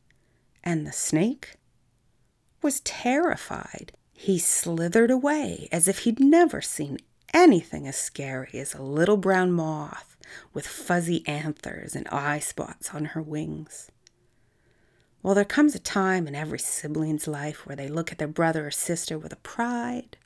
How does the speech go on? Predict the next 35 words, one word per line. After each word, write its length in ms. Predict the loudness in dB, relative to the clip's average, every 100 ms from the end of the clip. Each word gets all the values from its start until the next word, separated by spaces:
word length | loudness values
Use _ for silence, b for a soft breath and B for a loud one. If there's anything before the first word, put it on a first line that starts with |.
| b b b b b -10
that 200 | -10 -12 _ _
burns 640 | -2 0 0 -2 -4 -6
bright 460 | -8 -6 -4 -8 -18 _
as 180 | -8 -6
a 40 |
morning 520 | -8 -6 -6 -4 -4 -4
star, 640 | -6 -8 -8 -12 -14 -16 B B B -10
and 200 | -6 -4
this 220 | -4 -4
was 180 | -4 -2
one 220 | -2 -2
of 100 | -4
those 260 | -6 -6 -6
times. 640 | -4 -6 -6 -6 -6 -8 B B 0
River 260 | 2 4 0
was 160 | 0
so 420 | 2 4 6 6
proud 420 | 4 2 0 0 -4
of 100 | -8
Kit's 300 | -8 -6 -8
clear 360 | 0 2 2
thinking 540 | -2 -2 -2 -2 -6 -8
and 140 | -10 _ 0
big 180 | 0 -2
heart, 440 | -10 -10 -10 -12 _ B B 0
and 120 | 2
he 60 |
told 460 | 2 0 2 2 0
her 120 | -4
so, 480 | -4 -4 -4 -4 -6
and 120 | -4
so 280 | -2 0 0
did 160 | -2 -6
her 120 | -8
parents. 840 | -8 -10 -8 -10 -12 -14 -16